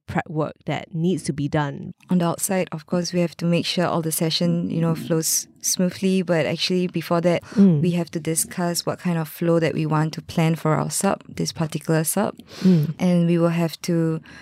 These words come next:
Speaker 2: make sure that everything s-, flows, uh, in terms of logistics as well. We don't want to be struggling, like, "Oh, when I need this thing, I can't find it," or,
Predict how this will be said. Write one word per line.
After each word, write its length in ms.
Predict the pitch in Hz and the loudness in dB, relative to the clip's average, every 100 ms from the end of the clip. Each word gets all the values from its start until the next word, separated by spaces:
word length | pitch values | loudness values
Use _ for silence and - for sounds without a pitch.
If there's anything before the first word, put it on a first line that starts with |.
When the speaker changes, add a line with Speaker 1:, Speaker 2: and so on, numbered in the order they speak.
| - | -2
Speaker 2:
make 180 | 190 151 | 0 2
sure 260 | - 185 175 | 2 2 2
that 120 | - | 0
everything 380 | 165 180 190 180 | -2 -2 -2 -2
s-, 280 | - - - | -2 -4 -6
flows, 680 | - 175 170 175 240 - - - | -4 2 4 4 2 0 -4 -6
uh, 220 | 165 160 | -6 -4
in 120 | 160 | -4
terms 200 | 156 175 | -4 -2
of 120 | 165 151 | -2 0
logistics 480 | 151 165 - 185 | -2 -2 -2 -2
as 120 | 175 160 | -2 0
well. 240 | 160 156 | 2 2
We 120 | 160 | 2
don't 100 | 160 | 2
want 180 | 160 160 | 2 0
to 60 | 160 | -2
be 140 | 156 | -4
struggling, 580 | 151 - 160 151 170 165 | -4 0 0 2 2 2
like, 160 | 156 - | 0 0
"Oh, 160 | 170 160 | 0 2
when 220 | 156 160 | 0 0
I 100 | 151 | 0
need 220 | 156 - | -2 0
this 180 | 165 160 | 0 0
thing, 360 | - 165 160 - - - - | 2 4 2 0 -4 -8 -6
I 80 | 180 | 2
can't 260 | 170 185 | 4 4
find 320 | - 180 180 175 | 2 2 4 4
it," 240 | 170 170 - | 2 0 -2
or, 360 | 170 165 165 | 0 0 -2